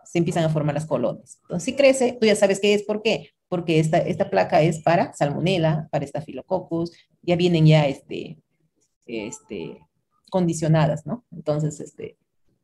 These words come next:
eso es lo que también se usan hoy en día. Y estos son otros tipos, este, tipo papel filtro. Esto es más para uso en campo también.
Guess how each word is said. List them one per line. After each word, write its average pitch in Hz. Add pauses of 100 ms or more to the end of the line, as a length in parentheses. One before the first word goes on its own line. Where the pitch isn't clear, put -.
(140)
eso 180
es 165
lo 156
que 160
también 156
se 151
usan 143 (220)
hoy 143
en 135
día. 127 (3750)
Y 254
estos 240
son 240
otros 214
tipos, 202
este, 160
tipo 185
papel 165
filtro. - (1300)
Esto 165
es 175
más 175
para 156
uso 160
en 151
campo 165
también. 139